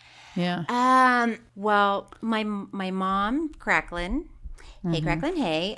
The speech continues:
Speaker 2: um, has macular degeneration. So her eyesight is really, um, it's very hard for her to see. So that's
Speaker 1: Okay,
Speaker 2: tough.
Speaker 1: is that where she can't read?
Speaker 2: She, yeah, she can't read, so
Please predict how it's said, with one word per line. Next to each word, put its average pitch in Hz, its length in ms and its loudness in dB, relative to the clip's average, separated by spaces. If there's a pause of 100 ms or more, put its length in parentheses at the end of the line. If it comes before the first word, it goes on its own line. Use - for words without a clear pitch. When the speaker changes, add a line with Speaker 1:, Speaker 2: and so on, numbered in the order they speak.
Speaker 2:
um, 180 600 0
has 185 500 -4 (180)
macular 185 800 -4 (260)
degeneration. 170 800 -8 (200)
So 196 240 -4
her 190 180 -2
eyesight 185 360 0
is - 400 -12
really, 151 920 -8
um, - 680 -12 (760)
it's 175 460 -8
very 160 240 -4
hard 139 260 -4
for 139 80 -14
her 131 120 -8
to 113 60 -10
see. - 380 -16 (420)
So - 120 -8
that's 202 240 4
Speaker 1:
Okay, 220 140 6
Speaker 2:
tough. 220 140 4
Speaker 1:
is - 60 0
that 233 220 8
where 226 300 6
she 220 200 -4
can't 202 460 0 (140)
read? 190 760 0 (300)
Speaker 2:
She, - 240 0
yeah, 202 80 8
she - 140 0
can't 311 240 0
read, 262 320 2
so 202 280 0